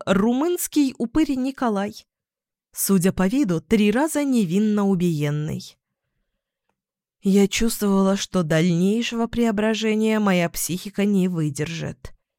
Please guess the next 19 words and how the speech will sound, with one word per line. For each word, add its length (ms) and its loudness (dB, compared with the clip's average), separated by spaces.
поэтому 440 2
поспешила 720 -2
отвернуться 720 -2
от 100 -6
зеркала. 600 -6
В 120 -2
дверь 380 0
постучалась 840 -2
мачеха, 800 -4
а 140 0
я 120 2
повернулась 640 0
к 80 -16
ней 240 0
лицом. 600 -6
«Мой 420 6
вылитый 600 2
второй 560 0
муж», 560 -6